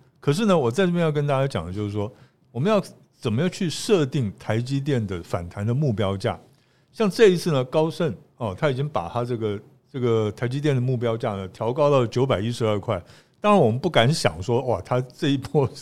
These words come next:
可以从五百零五块反弹到九百一十二块。”可是呢，要看的是什么？就是说，因为我的标准是这样子哈，因为这一，这一次呢，在台积电呢，在这个五百三十块以下，我是有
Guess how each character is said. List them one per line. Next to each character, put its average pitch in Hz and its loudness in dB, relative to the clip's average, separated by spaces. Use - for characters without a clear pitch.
可 165 -2
以 139 2
从 120 0
五 143 -2
百 123 4
零 117 0
五 113 -4
块 123 0
反 92 -6
弹 113 -8
到 131 -2
九 120 -6
百 104 -6
一 104 -8
十 104 -8
二 104 -2
块。” 101 -4
可 143 2
是 226 -2
呢， 165 0
要 214 0
看 214 0
的 165 0
是 135 -4
什 120 -2
么？ 82 -6
就 226 -4
是 202 -2
说， 196 0
因 208 0
为 170 -2
我 101 -4
的 113 -2
标 151 0
准 110 -6
是 95 -10
这 104 -10
样 90 -6
子 80 -20
哈， 82 -20
因 170 -4
为 156 -2
这 - -6
一， 139 -4
这 190 -2
一 139 -2
次 123 -10
呢， 98 -6
在 131 -6
台 113 -8
积 120 -10
电 120 -4
呢， 92 -8
在 110 -4
这 98 -10
个 98 -8
五 98 -12
百 87 -8
三 131 -6
十 120 -8
块 104 -6
以 82 -10
下， 90 -10
我 90 -12
是 131 -8
有 87 -6